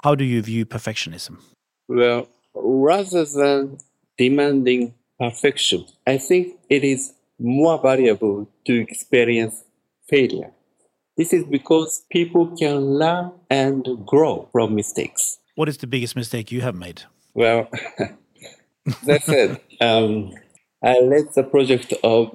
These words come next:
Speaker 2: General D T C service, and it was a completely failure. That is called PlayStation Vue, but that was the, uh, General Entertainment D T C service.
Speaker 1: And how did you cope with it?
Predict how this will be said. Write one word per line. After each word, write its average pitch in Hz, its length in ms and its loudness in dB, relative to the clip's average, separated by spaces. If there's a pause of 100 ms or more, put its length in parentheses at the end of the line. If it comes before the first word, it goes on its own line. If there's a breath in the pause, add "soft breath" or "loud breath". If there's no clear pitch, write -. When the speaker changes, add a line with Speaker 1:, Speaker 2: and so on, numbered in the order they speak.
Speaker 2:
General 120 400 2
D 120 120 -2
T 120 160 -4
C 120 200 -4
service, - 580 -6 (220)
and 104 160 0 (280)
it 117 60 -4
was 110 220 2
a 104 80 0
completely 127 800 -2
failure. 98 680 -2 (480 soft breath)
That 120 180 2
is 117 180 -2
called 113 500 2 (260)
PlayStation 117 920 -2 (180)
Vue, 101 260 0 (220)
but 104 160 -4
that - 260 -4
was 95 260 -2
the, 82 180 -4 (200)
uh, 92 380 0 (540)
General 107 240 2
Entertainment 110 560 0
D 113 100 -4
T 113 120 -2
C 110 180 -6
service. - 560 -10 (120)
Speaker 1:
And 135 120 -4
how 147 160 2
did 135 180 -4
you 120 100 -4
cope 131 200 -6
with 92 120 -8
it? - 220 -14